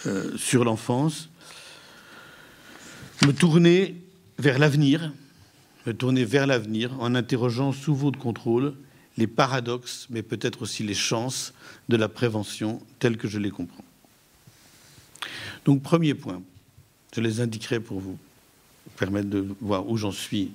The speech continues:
dans ce que j'ai annoncé. Premier point, euh, c'est le plus philosophique. Si vous avez compris ça, tout le reste est très, très simple. C'est le seul moment, là. Donc, premier point. C'est, c'est le plus compliqué parce que je vais partir d'une définition,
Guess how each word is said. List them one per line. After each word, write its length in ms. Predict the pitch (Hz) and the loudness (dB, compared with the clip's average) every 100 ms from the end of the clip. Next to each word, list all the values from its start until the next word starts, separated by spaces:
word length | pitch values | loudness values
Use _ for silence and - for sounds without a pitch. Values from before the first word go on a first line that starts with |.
| - | -12
dans 100 | 107 | -8
ce 80 | 90 | -8
que 100 | - | -6
j'ai 120 | 92 | -4
annoncé. 380 | 95 95 - - _ - - - - - - - - - - - | -4 -6 -10 -14 _ -20 -20 -20 -20 -20 -20 -20 -20 -20 -20 -14
Premier 300 | - 139 139 | 0 2 4
point, 220 | 123 117 - - _ - _ - | 0 -6 -12 -18 _ -20 _ -6
euh, 120 | 117 | -4
c'est 160 | 113 139 | 0 0
le 120 | 131 | 0
plus 140 | 147 | -4
philosophique. 640 | 170 151 135 120 - 101 - | -4 -2 -2 -2 -6 -12 -12
Si 240 | 98 - 127 | -14 -10 -6
vous 120 | 127 | -2
avez 160 | 127 120 | 0 -2
compris 360 | 123 113 135 | -4 -4 -6
ça, 280 | - 123 127 - - | -4 -6 -8 -8 2
tout 140 | 160 | 4
le 120 | 143 | 4
reste 360 | 120 123 - - | 2 -2 -6 -12
est 80 | 101 | -8
très, 160 | 120 | -8
très 160 | - 113 - 139 - - | -6 -8 -8 -18 -20 -14
simple. 200 | - - - - - - - - - - | -12 -12 -12 -10 -8 -8 -10 -16 -20 -20
C'est 220 | - 107 | -4 -2
le 100 | 113 | -2
seul 400 | 107 - 143 139 | -4 -2 2 2
moment, 320 | 127 113 117 98 | 0 -2 -4 -4
là. 140 | 101 - | -8 -8
Donc, 260 | 120 117 120 - _ | -4 -4 -6 -20 _
premier 300 | - 147 139 | 0 2 2
point. 280 | 107 - 104 - - | -2 -8 -12 -12 0
C'est, 140 | 143 131 - - - - _ - | 0 0 -10 -20 -20 -20 _ -10
c'est 200 | - 147 | 0 0
le 60 | |
plus 140 | 143 180 | 0 -2
compliqué 340 | 170 160 180 | 0 0 0
parce 140 | 151 | -2
que 80 | - | -4
je 100 | 131 | -2
vais 140 | 135 135 | 0 0
partir 340 | 127 - 147 | -2 -4 0
d'une 200 | 135 123 | 2 2
définition, 1000 | 127 127 147 143 127 - - 135 135 | 0 -2 0 2 0 -2 -2 0 0